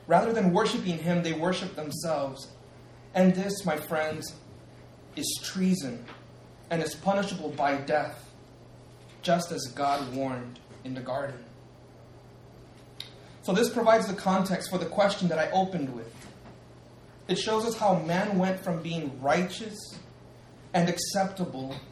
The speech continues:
to sinful criminals before a holy God. And since, since then, man has been looking for a way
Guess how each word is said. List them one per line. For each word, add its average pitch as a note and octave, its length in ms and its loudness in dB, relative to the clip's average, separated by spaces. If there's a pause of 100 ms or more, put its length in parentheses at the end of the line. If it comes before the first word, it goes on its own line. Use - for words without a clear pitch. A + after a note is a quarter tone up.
(400)
to F3 100 -2 (220)
sinful F3 600 2
criminals C3+ 760 -6 (260)
before D3 360 -2
a C#3+ 80 -2
holy C#3+ 300 -6
God. C3 340 -8 (1200)
And F#3 180 6
since, B3 260 -2 (140)
since B3 160 4 (100)
then, G3+ 360 2 (180)
man F#3+ 280 6
has A3+ 200 4
been F#3 320 6
looking G#3+ 400 2
for F3+ 240 2
a E3+ 60 6
way F3 500 0